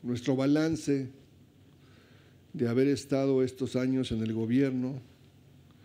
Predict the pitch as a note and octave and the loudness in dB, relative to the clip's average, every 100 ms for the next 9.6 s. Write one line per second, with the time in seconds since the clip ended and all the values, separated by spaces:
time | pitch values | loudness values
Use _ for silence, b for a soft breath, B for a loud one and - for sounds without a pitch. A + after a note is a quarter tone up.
0 | B B B B B B - C3 C#3+ E3 | B B B B B B 0 4 6 4
1 | F3+ E3+ D#3 D#3+ F#3+ F#3 F3+ E3+ D3+ A#2+ | 6 4 4 2 2 2 0 -2 -4 -2
2 | A#2+ B2 A#2+ C#3+ C#3+ C3+ - C#3+ E3+ - | -2 0 0 0 0 -2 0 0 0 -4
3 | A#2+ A2 A2+ A#2 A2+ B2 B2 A#2 G#2+ G2 | -6 -6 -4 -2 0 2 2 -2 -6 -12
4 | - - _ - b b b b - A2 | -20 -20 _ -20 b b b b -12 -6
5 | - B2+ B2+ B2 A#2 A#2 A2+ A#2 A#2+ C3 | 2 4 4 0 -4 -4 -4 -2 0 0
6 | C#3+ C3+ B2 A2+ G#2 - - b b b | 0 0 -2 -4 -8 -16 -20 b b b
7 | b - - B2 B2 B2 A#2+ A#2 - D#3+ | b -20 -4 -2 0 0 -2 -2 2 2
8 | D3+ A#2 A2+ - C3+ B2+ A2+ G#2+ G#2+ G#2 | 2 0 -4 -4 -2 0 -2 -4 -10 -10
9 | - B2 B2 A#2+ A2 | -8 -4 -2 -2 -4